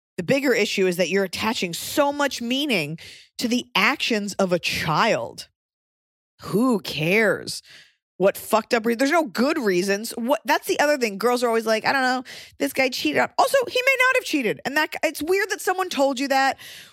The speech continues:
What were they trying to do? All those people sound awful, but girls always are like, "Oh, like, he cheated on me and I just,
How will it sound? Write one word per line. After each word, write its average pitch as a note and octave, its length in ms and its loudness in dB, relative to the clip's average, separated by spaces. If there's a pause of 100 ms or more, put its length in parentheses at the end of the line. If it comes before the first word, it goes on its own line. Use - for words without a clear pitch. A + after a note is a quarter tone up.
What C#4 240 4
were E4 140 4
they D4+ 160 2
trying C4 340 0
to A3+ 80 2
do? G3+ 400 0 (380)
All C4 140 6
those D#4 180 2
people C#4 180 0
sound C4 200 0
awful, A3+ 240 2
but G#3+ 220 -4
girls B3+ 280 0
always A#3 340 2
are A#3+ 80 2
like, G#3+ 320 0 (880)
"Oh, G#3+ 140 2
like, A3+ 160 2
he A3 160 -6
cheated B3+ 360 -2
on A#3 220 0
me G#3+ 160 0
and G3 100 0
I G3 80 2
just, A3+ 360 -4